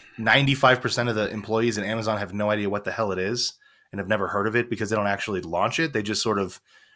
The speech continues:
they're like, "Here, summer intern, what do you wanna build?" And they're like, "I wanna build Vela." And so they're like, "All right, here's seventeen dollars to go build Vela.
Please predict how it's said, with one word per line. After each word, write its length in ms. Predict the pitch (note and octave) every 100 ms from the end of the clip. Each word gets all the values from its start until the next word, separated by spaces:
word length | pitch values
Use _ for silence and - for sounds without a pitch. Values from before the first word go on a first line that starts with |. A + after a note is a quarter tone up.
| _ _
they're 100 | A2+
like, 40 | G#2
"Here, 320 | A2+ F3 C#3+
summer 340 | - C#3 B2+
intern, 540 | B2 B2+ B2 C3 C3+ C3
what 100 | C#3
do 60 |
you 80 | D3+
wanna 160 | D3 B2+
build?" 400 | G2+ A#2+ G#2+ F#2+
And 100 | G2+
they're 60 |
like, 180 | G2+ F#2+
"I 60 | -
wanna 160 | F#4
build 220 | E4 D4 C4
Vela." 320 | E4+ D4 F3
And 100 | -
so 60 | A2+
they're 60 |
like, 180 | G#2 F#2+
"All 80 | C#3
right, 180 | A#2+ G#2
here's 320 | C#3+ C#3 -
seventeen 400 | - C#3+ C#3 C#3+
dollars 340 | B2 A#2+ G#2+ G2
to 80 |
go 80 | A2
build 240 | G#2 A2 F#2+
Vela. 320 | G#2+ F#2+